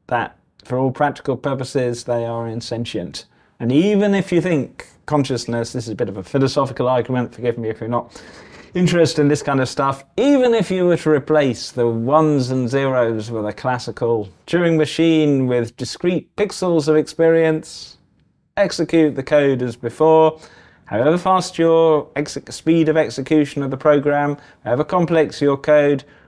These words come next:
all you've got is a micro-experiential zombie. So our computers, A I, not going to wake up. It's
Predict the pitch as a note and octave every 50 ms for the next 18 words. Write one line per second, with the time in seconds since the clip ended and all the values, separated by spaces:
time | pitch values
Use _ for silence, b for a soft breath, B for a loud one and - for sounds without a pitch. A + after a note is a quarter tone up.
0 | b b b _ _ _ _ D#3+ F3+ F#3+ F3 E3 D#3+ D3+ - - D#3 D3+ C3+ -
1 | - - - A#2 B2 A#2 A#2+ B2 A#2+ B2 - - A#2+ B2 - - - - A#2+ A#2
2 | A2+ A2+ A#2 A2+ F#2+ - - - G#2+ G2+ A2+ A2 A2+ A2 G2 G2 - - - B2
3 | A#2+ A#2+ A#2+ A#2+ A#2+ A2+ - _ _ - B2 A#2+ A#2 - A#2+ A2+ - D3+ D#3 C#3+
4 | C#3+ C#3+ C3+ C3 A#2+ - - b b b b b b b b b b _ _ _
5 | _ _ _ _ _ _ _ _ - G#2+ G#2+ A2 B2 A#2+ A#2+ A#2+ A2+ - - _
6 | - B2 C3 C3+ C#3+ D#3+ G3 F#3+ G#3 G3+ G3 E3 E3+ E3+ F3+ F3+ F3 F3 F3+ F#3+
7 | A3+ A#3+ - - - _ _ _ _ _ _ _ _ _ _ _ - C3+ C3+ -
8 | - - - - - - - - -